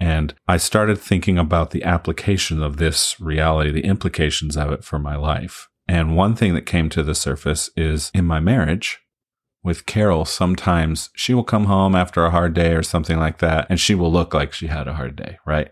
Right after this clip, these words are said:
And I'll just say, "Hey, what's the matter?" And she will say to me, "I don't know." And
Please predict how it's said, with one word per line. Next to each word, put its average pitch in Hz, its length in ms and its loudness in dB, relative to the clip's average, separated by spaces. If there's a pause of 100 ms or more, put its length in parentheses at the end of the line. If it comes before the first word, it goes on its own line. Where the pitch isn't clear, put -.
And 85 160 2
I'll 80 160 2
just 78 380 -2
say, 80 340 0
"Hey, 120 340 0 (120)
what's - 240 -2
the - 60 2
matter?" 98 440 0
And 80 600 2
she - 260 -2
will 87 220 2
say 82 280 0
to - 140 -6
me, 73 280 -2
"I 82 120 -2
don't 76 240 -2
know." 87 300 -4 (160)
And 80 400 0